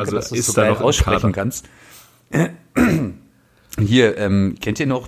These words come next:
Speaker 2: Tunay, äh, Torun, der mal beim H S V war?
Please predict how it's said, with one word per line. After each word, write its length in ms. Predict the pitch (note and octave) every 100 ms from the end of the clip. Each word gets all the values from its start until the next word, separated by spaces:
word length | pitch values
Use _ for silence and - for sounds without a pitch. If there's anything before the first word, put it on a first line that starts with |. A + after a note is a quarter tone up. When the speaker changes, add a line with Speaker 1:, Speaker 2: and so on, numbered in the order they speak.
| - -
Speaker 2:
Tunay, 520 | B2 C3+ E3 D#3 D3
äh, 400 | - G#2 G#2+ F2+ A2 -
Torun, 600 | - A#2 D#3 G3+ D4 C4 - _ _ _ _ _
der 100 | G#2
mal 120 | A#2
beim 220 | A2 G2+
H 100 | A2
S 100 | A2+
V 260 | - A2 D3+
war? 260 | F#3 A#3